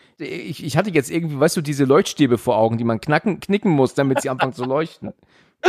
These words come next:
Speaker 2: Ja, die braucht jeder Film.
Speaker 1: Ja, richtig, unbedingt. <laughs>
Speaker 2: Ja, es ist ein Horrorfilm im Tunnel vielleicht gar nicht so schlecht, dass man da sowas dann auch mit dabei hat. Nee, also das ist auch, äh, gehört auch zu dem Film <laughs> dazu. Ähm, als ich den Film dann zu Ende geschaut hat, also der hat an sich auch,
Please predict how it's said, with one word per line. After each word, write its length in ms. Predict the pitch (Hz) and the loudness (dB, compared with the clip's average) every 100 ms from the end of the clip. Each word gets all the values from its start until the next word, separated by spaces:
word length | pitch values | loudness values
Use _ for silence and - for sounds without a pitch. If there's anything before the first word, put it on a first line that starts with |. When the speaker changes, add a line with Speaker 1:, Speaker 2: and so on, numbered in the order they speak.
| 370 320 294 247 214 139 | 6 4 2 -4 -4 -4
Speaker 2:
Ja, 460 | 135 170 165 165 | 2 4 6 4
die 220 | 156 170 | 2 -8
braucht 320 | 170 156 151 - | -2 0 -2 -6
jeder 240 | 151 151 | -4 -6
Film. 280 | - 139 147 - - - _ - | -6 -6 -6 -6 -12 -20 _ -10
Speaker 1:
Ja, 260 | 131 139 156 | -2 4 4
richtig, 520 | 165 160 135 117 - | 4 0 -4 -4 -2
unbedingt. 680 | 185 214 151 147 160 135 - _ | -2 0 2 4 2 -2 -12 _
<laughs> 680 | 143 - - - - - _ | -8 -8 -8 -8 -8 -12 _
Speaker 2:
Ja, 280 | 147 147 160 | -2 4 4
es 240 | 135 180 | 2 -4
ist 80 | 175 | -4
ein 60 | 160 | 0
Horrorfilm 420 | 214 220 214 202 | 4 4 2 -4
im 160 | 175 151 | -6 -8
Tunnel 260 | - 233 | -6 -8
vielleicht 280 | - 214 220 | -6 -10 -4
gar 100 | 202 | -4
nicht 100 | 214 | -4
so 80 | 233 | -6
schlecht, 340 | - 196 139 156 | -2 -4 -4 -12
dass 120 | - | -14
man 120 | 127 | -10
da 220 | 123 123 | -8 -10
sowas 320 | 120 131 123 127 | -12 -12 -12 -12
dann 120 | - | -18
auch 100 | 135 | -16
mit 120 | 123 | -10
dabei 240 | 120 123 123 | -6 -4 -4
hat. 100 | 123 - - - - _ | -8 -16 -14 -16 -18 _
Nee, 200 | 123 123 | -2 0
also 180 | 131 139 | 0 0
das 220 | 151 - | -4 -4
ist 180 | - - | -4 4
auch, 280 | 165 165 - | 4 4 0
äh, 160 | 147 - | 0 -2
gehört 200 | 156 135 | -4 -2
auch 160 | 147 139 | -2 -4
zu 120 | - | -6
dem 140 | 135 | -6
Film 260 | - - 143 | -6 -10 -6
<laughs> 280 | 127 - - | -6 -6 -12
dazu. 380 | - - 147 139 | -18 -8 -4 -2
Ähm, 320 | 120 123 123 - - - | -4 -6 -12 -20 -20 -6
als 160 | - 196 | -6 -4
ich 80 | |
den 120 | 180 170 | -4 -2
Film 140 | 180 | 0
dann 100 | 165 | 0
zu 100 | 151 | 0
Ende 220 | 151 208 | 0 2
geschaut 360 | 208 - 208 202 | 0 2 2 4
hat, 120 | 185 | 2
also 300 | 131 135 135 | 2 -2 -4
der 200 | 123 135 | 0 0
hat 140 | 139 | 0
an 100 | 135 | -2
sich 200 | 131 127 | -6 -2
auch, 220 | 123 127 | -2 -2